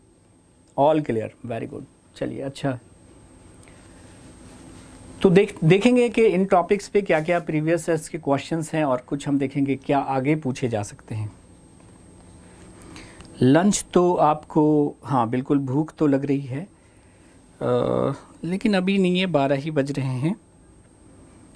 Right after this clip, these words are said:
अभी उतना ज़्यादा भूख का एहसास नहीं है। हम्म, इस वक्त क्लास के बाद कॉफ़ी वगैरह पीने का मन होता है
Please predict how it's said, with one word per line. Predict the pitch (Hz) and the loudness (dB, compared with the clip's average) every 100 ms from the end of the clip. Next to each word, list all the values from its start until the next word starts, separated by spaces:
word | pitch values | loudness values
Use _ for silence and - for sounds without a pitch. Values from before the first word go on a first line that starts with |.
| - | -2
अभी | 160 160 170 | 2 4 4
उतना | 160 160 147 | 4 4 4
ज़्यादा | 147 147 | 4 4
भूख | 143 131 156 | 2 0 -2
का | - 143 | 0 0
एहसास | 135 139 131 135 | 0 -2 -2 -2
नहीं | 127 131 | -4 -4
है। | 127 185 - - - - - - - - - - - - - | -8 -14 -20 -20 -20 -20 -20 -20 -20 -20 -20 -20 -20 -12 -2
हम्म, | 127 110 104 110 - - - - - - - - - - - | 0 0 -4 -8 -12 -20 -20 -20 -20 -20 -20 -20 -20 -20 -4
इस | 156 - | -2 2
वक्त | 165 - - 151 135 - - - | 0 0 0 2 2 -2 -14 -4
क्लास | 135 131 131 | 2 2 2
के | 147 | 0
बाद | 139 131 - | 0 0 -2
कॉफ़ी | 139 117 151 | -2 0 0
वगैरह | 143 131 135 | 0 2 0
पीने | 131 131 131 | -2 -2 -2
का | 120 131 - - - - - - - - - 120 | -2 -6 -8 -20 -20 -20 -20 -20 -20 -20 -8 -2
मन | 127 127 | 0 0
होता | 127 135 | 0 0
है | 143 175 | -2 -2